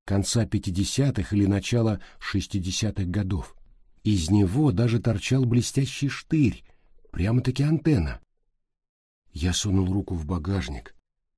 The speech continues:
достал приёмник, посмеялся, глядя на него. Я был словно во сне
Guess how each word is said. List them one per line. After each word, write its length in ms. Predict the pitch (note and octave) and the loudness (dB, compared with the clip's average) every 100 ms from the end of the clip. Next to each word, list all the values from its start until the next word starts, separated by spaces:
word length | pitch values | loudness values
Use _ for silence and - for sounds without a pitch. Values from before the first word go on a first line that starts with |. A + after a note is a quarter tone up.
| _ _ _ _ _ _ - | _ _ _ _ _ _ -10
достал 460 | F2 F#2 - F#2 | -4 -4 -2 -6
приёмник, 600 | - F#2 E2+ D2+ C#2 - - _ _ _ _ _ | -4 -4 -4 -4 -8 -12 -20 _ _ _ _ _
посмеялся, 800 | G2+ - G2 E2+ F2+ G#2+ G2+ - | -6 -2 0 0 0 -2 -2 -4
глядя 360 | E2+ F#2 E2+ E2 | 0 0 0 0
на 80 | |
него. 400 | E2+ E2 D2 - - _ _ _ _ _ _ _ _ _ | -2 -2 -6 -12 -16 _ _ _ _ _ _ _ _ _
Я 180 | - A2 | -6 -2
был 140 | B2+ | -2
словно 420 | B2 - C#3 C3+ | -2 2 4 4
во 160 | C3+ D#3 | 4 2
сне 540 | - D3 E3 B2+ D#2+ | 0 2 4 4 0